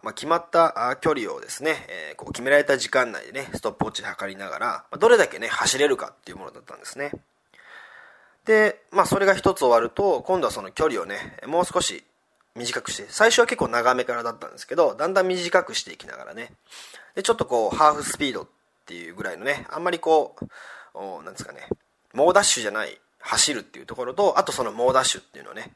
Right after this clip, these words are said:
こう、一定間隔で何度かこう、分けて繰り返すようなね、そういうランアンドダッシュみたいな感じのテストだったんですね。で、次はそのまたパターンを変えてね、その回数とかね、何回ダッシュをするかみたいなのを、パターンを変えてのテストをまた何回かやると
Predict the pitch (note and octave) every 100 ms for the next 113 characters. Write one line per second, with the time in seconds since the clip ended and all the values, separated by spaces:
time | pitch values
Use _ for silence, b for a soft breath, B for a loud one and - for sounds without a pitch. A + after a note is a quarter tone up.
0 | - A#2+ - G3 G3 G3 F#3 - - C#2+
1 | - _ - D3+ F3 B2 - - D2+ -
2 | _ b b b b b b A2 - B2+
3 | - C3 C3 C#3+ C3 F2+ F#2 G2 - A#2
4 | A#2 A2 B2 F3 F3 - D#3 D3+ D3+ -
5 | G#2 F#2 F2 - F2+ D#2+ - G#2+ - A#1+
6 | - - - - G#2+ - _ _ B B
7 | B B B B B B _ _ F#3 F#3+
8 | A#3+ B3+ - C3+ A#2+ A#2 A2+ - - F#3
9 | D3+ - C#3+ - D#3 - - A2 - B2
10 | B2 B2 G#2+ - A2 - A#2 C#3 C3+ -
11 | D#2 B1+ _ - - G2 G2 - D#2+ -
12 | - - - - G#1+ A#1+ - _ _ _
13 | - A2 A#2 F#2+ - A#2+ G3+ D#3 A2 G#2+
14 | - E2+ F#2 A#2+ A#2+ G#2+ D#2 - B1+ -
15 | -